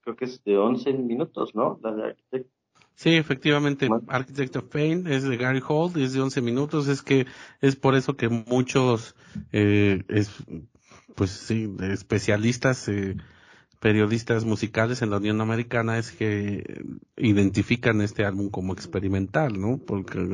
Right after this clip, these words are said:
Speaker 2: esta canción de once minutos, aunque la canción realmente es un rock muy fundamental, sí tiene, eh, algunos despliegues de, de ejecución,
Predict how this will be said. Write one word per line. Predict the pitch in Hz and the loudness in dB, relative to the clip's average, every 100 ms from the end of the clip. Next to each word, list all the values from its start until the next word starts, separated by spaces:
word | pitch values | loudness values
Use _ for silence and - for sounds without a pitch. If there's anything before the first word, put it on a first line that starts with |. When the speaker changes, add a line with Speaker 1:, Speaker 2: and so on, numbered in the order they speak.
| 95 | -4
Speaker 2:
esta | 101 107 | -2 -2
canción | 101 95 107 | -2 0 0
de | 101 | 2
once | 104 117 | 2 2
minutos, | 110 131 180 196 190 - - - - | 2 4 4 2 0 -8 -16 -16 -2
aunque | 131 127 135 147 | 4 4 4 4
la | 143 139 | 4 2
canción | 143 131 170 170 175 | 0 2 4 4 4
realmente | 160 156 147 160 | 2 2 2 0
es | 151 - | -2 0
un | 147 | 0
rock | 135 123 135 - | 2 2 0 -2
muy | 117 113 127 127 110 101 87 104 110 | 0 4 4 2 -6 -10 -12 -14 -6
fundamental, | - 113 110 107 107 156 175 117 - - - - | 0 2 4 2 2 2 2 -2 -8 -20 -20 -8
sí | - 156 | -4 0
tiene, | 165 160 160 156 147 131 117 104 98 104 110 | 4 6 6 6 6 6 4 0 -2 0 0
eh, | 98 | 0
algunos | 113 120 131 135 127 | 0 2 4 4 4
despliegues | 110 - 123 117 123 123 110 | -2 -4 -2 0 0 -2 0
de, | 101 98 87 | -2 -2 -2
de | 101 101 | 0 0
ejecución, | 101 101 - 101 - 117 120 196 - | 0 -2 -2 -6 2 4 4 2 -2